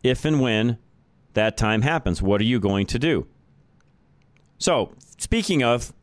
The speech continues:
gathering water, this is something we've never really talked about on this program. Haven't even talked about it with the likes of Bill. You're out of water. Your supply that you've had,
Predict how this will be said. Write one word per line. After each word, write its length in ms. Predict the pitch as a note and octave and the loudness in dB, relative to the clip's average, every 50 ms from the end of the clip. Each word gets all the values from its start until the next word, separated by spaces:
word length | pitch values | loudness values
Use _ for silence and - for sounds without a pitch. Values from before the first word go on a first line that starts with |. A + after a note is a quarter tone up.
| _ _ _ _ _ _ | _ _ _ _ _ _
gathering 560 | - C#3 D#3 E3+ F3 C3+ C3 A2 G2+ F#2 F2 E2+ | -2 0 2 2 2 0 0 0 2 2 2 2
water, 340 | E2 D#2+ D#2+ F#2 B2 B2 A2+ | 2 2 2 0 0 -2 -4
this 160 | A2+ A2 B2 | -4 -4 -2
is 60 | A#2+ | -2
something 200 | B2 A2+ G#2 A2 | -2 -2 0 0
we've 140 | A2 G#2+ F#2+ | 0 0 0
never 240 | G#2 A2 G#2+ A2+ A2 | 0 0 0 0 0
really 180 | G#2+ G#2+ G2+ | 0 0 0
talked 280 | - - G#2+ G#2+ - - | 0 0 0 0 0 -2
about 200 | F#2+ F#2 F#2 F2+ | 0 0 2 2
on 80 | F2 F2 | 2 2
this 140 | E2+ - | 0 -2
program. 500 | - - F#2 F2 - - F2 F#2 A2+ B2 - _ _ _ _ _ - | -2 -2 0 0 0 0 -2 -2 -2 -4 -8 _ _ _ _ _ -4
Haven't 180 | G#2+ G2+ G#2 | -2 0 0
even 140 | G#2 F#2+ F#2 | 2 0 0
talked 240 | - G2+ G2 E2+ - | 0 0 0 0 0
about 180 | F2 G2 F#2+ F#2+ | 0 0 2 2
it 80 | F2 | 0
with 120 | F2+ F2 - | 0 -2 -2
the 60 | F#2 | -2
likes 300 | F#2 F#2+ F#2+ F2 - - | 0 0 -2 -2 -4 -6
of 120 | E2+ D2 | -6 -2
Bill. 280 | F#2+ B2 A#2+ G#2+ A2 - - _ _ _ _ _ _ _ _ _ _ _ _ _ _ _ _ _ _ _ _ _ - - | 0 0 0 0 -2 -4 -8 _ _ _ _ _ _ _ _ _ _ _ _ _ _ _ _ _ _ _ _ _ -4 -2
You're 140 | C#3+ D#3 D3+ | 0 2 2
out 120 | D#3 D3+ | 2 2
of 60 | D3 | 2
water. 320 | C#3+ B2 A2 F#2+ D2+ C2 - _ _ _ _ _ _ _ _ _ _ _ _ _ _ _ _ _ _ _ - | 2 2 0 0 -2 -6 -14 _ _ _ _ _ _ _ _ _ _ _ _ _ _ _ _ _ _ _ -4
Your 480 | - A2+ B2 B2 B2 B2 B2 B2 A#2+ A#2 | -2 0 0 2 2 2 2 2 2 0
supply 480 | - - - - - C#3 C#3+ D3 C#3+ | 0 -2 -2 0 0 0 2 2 0
that 100 | C#3 D3 | 0 0
you've 220 | C#3 C3+ C#3 C3 C3+ | 0 0 0 0 0
had, 420 | C3+ C3 C3+ C#3 C#3 C3 B2 | 0 0 0 0 -2 -4 -6